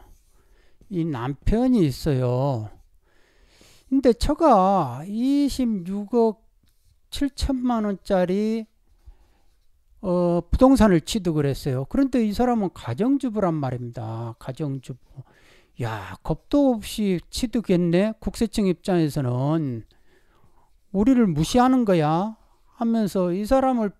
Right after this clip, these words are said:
재력이 없잖아요, 재력이. 재력이 없는 사람이 이십육억을 출처를 했어.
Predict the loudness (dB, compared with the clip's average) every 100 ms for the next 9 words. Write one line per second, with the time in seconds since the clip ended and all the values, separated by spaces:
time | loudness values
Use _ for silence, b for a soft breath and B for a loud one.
0 | -6 2 4 4 2 2 -2 0 -2 -2
1 | -2 -2 -2 -2 -2 -4 -8 b b b
2 | b b b 2 6 6 6 6 4 4
3 | 4 4 4 4 4 4 2 2 0 2
4 | 0 -2 -6 -2 0 2 0 0 -2 -2